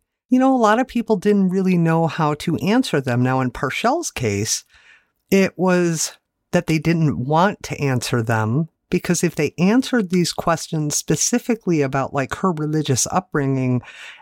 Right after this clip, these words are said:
and, and the questions of her faith that she was having, they might have to admit certain things about their beliefs. And it dawned on me as Parshell and I were talking that that is really <laughs> true in a lot of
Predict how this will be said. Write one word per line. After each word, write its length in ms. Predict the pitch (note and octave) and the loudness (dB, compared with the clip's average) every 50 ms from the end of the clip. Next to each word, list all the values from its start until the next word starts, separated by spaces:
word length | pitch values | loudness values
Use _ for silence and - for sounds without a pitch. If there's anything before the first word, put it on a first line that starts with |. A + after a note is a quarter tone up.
| _ - | _ -2
and, 320 | D#3 D3+ D3+ D3 C#3 - - | 0 0 0 0 -2 -2 -2
and 160 | - D3+ D3 | -2 0 0
the 60 | C3+ B2 | 0 -2
questions 640 | - - - F#3 F3+ - - - E3+ D3+ C#3+ - | -4 -2 0 0 0 0 -4 -6 -6 -4 -4 -4
of 120 | C#3+ C3+ - | -6 -6 -4
her 140 | - C3+ A#2 | -4 -4 -4
faith 460 | - - - - - B3 D4 D4 - | -4 -6 -2 0 2 2 0 0 -2
that 180 | - - - | -6 -6 -4
she 160 | - - C3+ B2 | -4 -4 -4 -2
was 220 | A2+ A#2 G#2 - | 0 0 -2 -2
having, 500 | - B2+ A2+ A#2 A2 A2+ A#2 G#2 A2+ A#2+ - - - - - - - - _ _ - | -2 -2 -2 -2 -2 -2 -2 -2 -4 -6 -6 -10 -18 -20 -20 -20 -20 -20 _ _ -2
they 280 | D#3 F#3 G3 A3 A3+ | 2 2 4 4 4
might 400 | G#3+ G3 G3 F#3 F3+ F#3 D#3 - | 2 2 2 2 2 0 -2 -6
have 300 | - - - D#3+ D#3 - | -8 -6 -4 -4 -4 -4
to 160 | - D#3 C#3+ D3 | -4 -2 0 0
admit 680 | C#3 C3 B2+ C3+ C#3 C#3+ D3 C3 - - - - - - _ _ _ _ _ _ _ _ | 0 0 2 2 4 4 2 2 -2 -4 -10 -14 -16 -18 _ _ _ _ _ _ _ _
certain 440 | - - - F3 E3+ - - E3+ F3 | -8 -4 -2 -2 -2 -2 -2 -2 -4
things 500 | E3 - - D#3 C#3+ C#3 C#3 C3+ B2+ - - | -2 -2 0 2 2 2 2 0 -2 -4 -4
about 500 | C#3 C#3+ C3 B2+ C#3 B2+ B2+ B2 - _ | -4 -4 -2 -2 -2 -2 -2 -4 -6 _
their 260 | - G#3 C#4 F4 E4+ | -2 0 0 0 0
beliefs. 640 | G3+ C#3 F#2+ - - G#2 - - - - - - - _ _ _ _ _ _ _ - - - - - _ _ _ _ _ _ _ _ _ _ _ - | -2 -4 -4 -4 -8 -14 -10 -8 -8 -8 -8 -10 -14 _ _ _ _ _ _ _ -20 -20 -20 -20 -20 _ _ _ _ _ _ _ _ _ _ _ 2
And 160 | A#3+ B3+ B3+ | 4 4 4
it 160 | C4 A3+ G3+ | 2 0 0
dawned 320 | A3+ C#4+ D#4 G4 G#4 F4 | 0 2 2 2 2 2
on 240 | B3+ E3+ C#3+ C#3 C#3 | 2 2 2 2 0
me 160 | C#3 C#3 C#3 | 0 0 0
as 200 | C3 C3 C3 B2 | 0 0 -2 -2
Parshell 540 | - - - E3 D3+ - - E3+ D#3+ D#3 D3+ | -4 -6 -4 -4 -4 -2 -2 -2 -2 -2 -2
and 80 | C#3+ C#3 | -2 -2
I 80 | C3+ | -2
were 160 | C3+ B2+ C3 C3 | -2 -2 -4 -4
talking 720 | - - A#3 C#4 C#4+ - - B2 A2+ A2+ A2+ A2+ C3 B2+ - _ _ _ _ _ _ _ _ - | -2 0 2 2 2 0 -2 -2 -2 -2 -2 -2 -2 -4 -6 _ _ _ _ _ _ _ _ 0
that 200 | G#3 G3 - - | 0 0 2 2
that 200 | G3 G3 F#3+ - | 0 0 0 0
is 220 | - F#3 E3 - - | -2 -4 -4 -2 -2
really 300 | F#3+ G3+ G#3+ F#3 D#3+ D3+ | 0 0 2 2 0 0
<laughs> 20 | |
true 720 | - - - - - - - - B3 A#3 F#3+ F3+ D3 C#3 | 0 -2 -2 -2 -4 -2 0 2 2 4 2 2 2 2
in 120 | C#3+ C#3+ C#3+ | 2 2 2
a 80 | C3+ | 2
lot 260 | C#3 D3 D3+ E3 E3+ | 4 2 2 2 0
of 120 | D#3 C3 | 0 -2